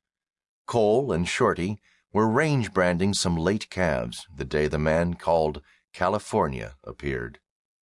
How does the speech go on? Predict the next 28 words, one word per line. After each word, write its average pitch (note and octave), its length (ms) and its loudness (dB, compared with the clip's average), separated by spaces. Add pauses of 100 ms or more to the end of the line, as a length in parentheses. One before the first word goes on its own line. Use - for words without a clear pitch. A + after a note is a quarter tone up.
(560)
He B2+ 80 2
was C3 200 2
a C#3+ 60 4
leathery F#2 600 0
little D#2+ 340 -2
cowpuncher D#2+ 880 -2
in D#2 140 -2
his D2+ 160 -2
forties, C#2 580 -4 (520)
riding A2+ 380 4
a F#2 80 4
white-stockinged G#2 1040 0
bay C2 420 -2 (420)
with G2 120 0
a A#2+ 80 0
pack A#2+ 340 -4
animal D2+ 420 -2
in F2 240 0
tow. C2+ 500 -4 (680)
He A2+ 100 0
watched C3 440 0
the F#2 60 -10
Texans F2+ 720 -4
wrestle A2 440 -2
a E2+ 60 2
big G2+ 400 -4
coming F#2+ 420 -4
yearling. B1+ 540 -6